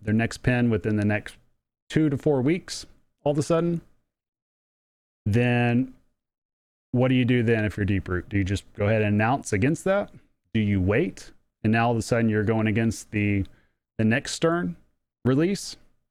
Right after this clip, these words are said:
I mean, it's, it's getting down to it to where, you know,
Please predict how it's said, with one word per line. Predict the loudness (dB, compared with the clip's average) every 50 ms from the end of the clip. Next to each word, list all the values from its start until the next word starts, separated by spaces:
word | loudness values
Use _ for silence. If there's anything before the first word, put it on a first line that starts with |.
| _ _ _ _ _ _ _ _ _ _ _ _ _ _ _ _ _ 0
I | 2 2
mean, | 4 4 4 4
it's, | 2 0 -2 -6 -12 -12 -12 -14 -16 -18 -20 _ _ _ _ _ _
it's | -4 -4 -4 -4 -8 -16
getting | -4 -2 0 0 2 2 2
down | 2 2 0 0 -2 -2
to | -2 0 0 0 0
it | -2 -2
to | -4 -2
where, | 0 2 2 2 2 2 2 2 0 -2 -4 -6 -10 -14 _ -2
you | 0
know, | 0 2 0 -2 -2 -6 -10